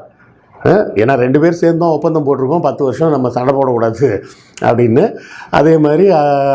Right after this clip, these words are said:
அறுநூத்தி இருபத்தெட்டாவது வருஷம் வர முடியாது, நீங்க இருபத்தொம்போதாவது வருஷத்துலேருந்து உங்க ஆளுங்கெல்லாம் வரலான்னாங்க. அந்த வருஷமும் இவங்க போகவும் இல்ல. அப்போ யா-, யாரால இந்த சண்டை வந்துச்சு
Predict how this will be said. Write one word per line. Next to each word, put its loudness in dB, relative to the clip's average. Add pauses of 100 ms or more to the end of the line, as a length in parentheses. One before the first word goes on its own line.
(160)
அறுநூத்தி -2
இருபத்தெட்டாவது 0
வருஷம் -2
வர -2
முடியாது, -2
நீங்க 2
இருபத்தொம்போதாவது 0
வருஷத்துலேருந்து -2
உங்க 2
ஆளுங்கெல்லாம் 0
வரலான்னாங்க. -2 (340)
அந்த 4
வருஷமும் 2
இவங்க 2
போகவும் 0
இல்ல. -4 (360)
அப்போ 2 (1600)
யா-, 2
யாரால 2
இந்த -2
சண்டை -2
வந்துச்சு -2